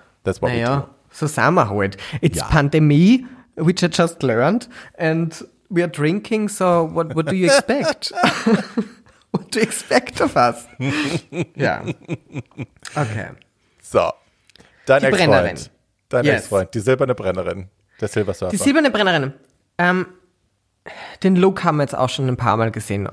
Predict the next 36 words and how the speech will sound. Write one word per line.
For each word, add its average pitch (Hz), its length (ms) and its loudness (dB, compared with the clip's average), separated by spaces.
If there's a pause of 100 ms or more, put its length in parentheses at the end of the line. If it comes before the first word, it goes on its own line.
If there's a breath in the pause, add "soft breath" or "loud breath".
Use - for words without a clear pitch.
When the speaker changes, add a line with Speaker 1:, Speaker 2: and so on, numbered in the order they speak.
Speaker 2:
on 101 140 -6
Drag - 320 -8
Race. - 340 -14 (140)
Speaker 1:
Ja. - 360 -6 (1300)
Speaker 2:
Ähm, 117 540 -6 (120)
Detox, 170 680 0 (140)
es 143 180 0
ist 139 140 0
nicht 131 200 2 (120)
das - 340 0 (100)
spezifisch. - 460 -2
Speaker 1:
Detox 127 220 2
in 123 100 0
Silber, 110 300 4
Bianca 92 320 -2
Del 87 140 0
Rio 104 260 0
in 107 140 -4
Silber. 98 580 -2 (800 soft breath)
Ja, 151 140 0
ja, 90 200 -2
we've 113 180 -8
done 82 240 -6
it. - 140 -10
Speaker 2:
Detox 151 380 0
in 131 80 2
schwarz-weiß. 165 580 0
Anyway, 123 240 0 (460 loud breath)
also 175 240 4 (120)
da, 170 120 0
das 180 420 0
war 170 100 4
jetzt 156 160 -4
kein 151 160 -2
großer 156 260 -4
Schocker. 214 560 0